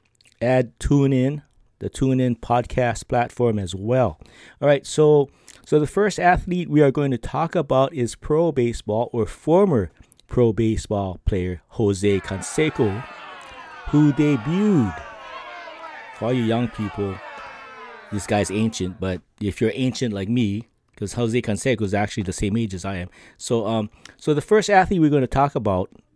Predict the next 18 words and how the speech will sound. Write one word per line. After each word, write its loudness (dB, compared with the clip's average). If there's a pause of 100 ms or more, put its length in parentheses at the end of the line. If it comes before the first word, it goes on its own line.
(580)
is 2
former 4 (480)
pro 4
baseball 0
player 0
Jose -2
Canseco, 0 (640)
who 2
debuted 2 (120)
on -2
September -2
second, -4
nineteen -4
eighty-five, -2 (760)
for 2
the 0
Oakland 0 (100)
A's. -2